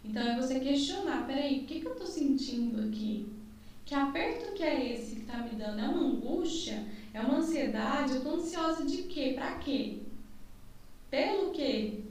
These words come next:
O que que tá acontecendo na minha vida que tá me deixando ansiosa?" Então, essa percepção que vocês precisam ter emocional vai ajudar muito na hora de você lidar com esses apertos, com essas angústias,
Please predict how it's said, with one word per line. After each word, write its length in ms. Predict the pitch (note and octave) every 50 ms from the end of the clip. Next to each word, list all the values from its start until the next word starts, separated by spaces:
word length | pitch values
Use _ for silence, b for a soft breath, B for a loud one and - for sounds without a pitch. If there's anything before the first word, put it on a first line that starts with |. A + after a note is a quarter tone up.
| - -
O 240 | - - - - -
que 160 | - F4 -
que 60 | E4
tá 120 | - G4+ G#4
acontecendo 440 | E4+ D#4 D4+ - C#4 C4+ C4+ C4 A#3
na 60 | A3+
minha 160 | A3+ G#3+ A3
vida 160 | A3 A3 C4
que 40 | C4
tá 160 | - C4+ C4
me 60 | C4
deixando 380 | C4 A#3+ A#3+ - - G#3+ G#3+ A3
ansiosa?" 600 | - - - A3 G#3 G3 G3 G3 F#3+ F#3+ F#3+ F#3+ B B B B B B B B
Então, 240 | A#3 A#3 A#3+ C#4 C4
essa 240 | C4 C4 - - E4
percepção 800 | E4 F4 F#4 F#4 F#4+ G#4+ G#4+ G#4 - - - D#4 D4+ D#4+ F4 E4
que 80 | D#4+ C#4
vocês 380 | C4 C4 C4 B3+ A#3+ A#3+ A#3+
precisam 460 | - - A3 - - A3 A3 A3 A3
ter 140 | A3 A#3 A3
emocional 800 | G#3+ G#3+ A3 A3 G#3+ G#3+ G#3+ G#3+ G#3+ A3 B3+ C#4 C#4 C#4 C4 B B B B B B
vai 180 | B3+ B3 B3+ C4 C4+
ajudar 460 | C4 B3 A#3 - C#4 C#4+ - - - B3
muito 580 | C4 C4+ D4+ D4 C#4+ D4+ D4+ - D4+ D#4+ B B B B B B -
na 280 | C4 C4 C4+ C4+ C4+
hora 240 | B3 A#3+ A#3+ B3 B3
de 100 | A#3+ A#3+
você 300 | A#3+ B3 B3+ B3+ B3+ -
lidar 300 | - G#3+ A3 A3+ A3+ -
com 60 | -
esses 220 | - - - - A#3+
apertos, 880 | C4 B3+ C4 B3+ - - - B3 B3 B3 A#3+ A#3+ A#3+ A#3+ A#3+ A#3+ - -
com 60 | A#3
essas 260 | A#3 - A3 A3 A3+
angústias, 760 | A3+ C4+ D4+ D4+ - A3+ A3 G#3+ G#3+ G#3+ G#3+ G#3+ G3+ G3 G3+